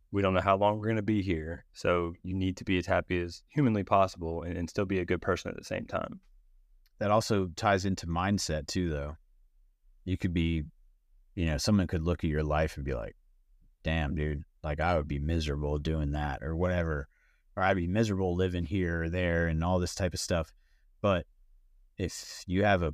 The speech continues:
Speaker 2: positive mindset and you're, you're just, you know, you're okay with where you're at in life, and,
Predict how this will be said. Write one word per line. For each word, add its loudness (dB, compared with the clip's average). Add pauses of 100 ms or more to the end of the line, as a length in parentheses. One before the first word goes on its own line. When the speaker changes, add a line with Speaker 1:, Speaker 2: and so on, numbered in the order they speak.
(120)
Speaker 2:
positive 0
mindset 0 (300)
and -2
you're, -2 (560)
you're 2
just, -2 (1000)
you 2
know, 2
you're 0
okay 0
with -2 (760)
where 0
you're 2
at 4
in -4
life, -2
and, -2